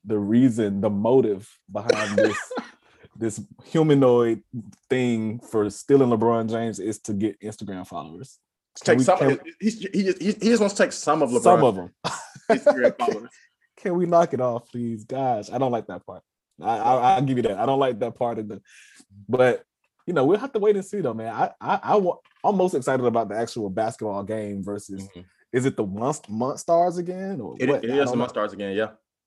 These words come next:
Speaker 1: Okay, so he's probably got the Monster. Yeah, that's what I'm most excited about, just to be able to see that part. But,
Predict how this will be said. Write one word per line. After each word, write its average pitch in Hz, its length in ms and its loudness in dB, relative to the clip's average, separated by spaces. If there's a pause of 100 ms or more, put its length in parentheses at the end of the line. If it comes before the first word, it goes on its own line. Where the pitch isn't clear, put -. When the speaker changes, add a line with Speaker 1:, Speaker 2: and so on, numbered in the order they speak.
(140)
Speaker 1:
Okay, 110 280 -4
so 101 200 -8
he's 110 180 -8
probably 107 220 -6
got 110 140 -10
the 117 60 -10
Monster. 113 440 -8
Yeah, 95 420 -10
that's 190 260 -6
what 185 100 -4
I'm 131 120 -2
most 110 220 -6
excited 110 340 -10
about, 113 320 -12
just 98 200 -16
to 95 40 -18
be 101 120 -10
able 98 120 -10
to 101 60 -20
see - 160 -16
that 101 180 -16
part. 92 240 -14
But, 107 220 -8